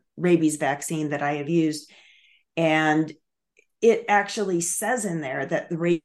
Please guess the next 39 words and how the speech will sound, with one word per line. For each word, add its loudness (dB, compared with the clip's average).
rabies -4
has -2
been -4
shown -2
to -2
cause -6
fibrosarcoma, -6
which -14
is -20
a -8
malignant -4
tumor, -6
in -4
cats. -6
We've -2
known 4
this 0
for -8
decades. -6
And 6
you 4
know 4
what -2
the 4
recommendation 0
was? 0
Well, 6
let's 6
not, 2
don't -2
give -2
the 0
rabies -2
shot 0
in -2
cats -2
up 0
above, 4
uh, -4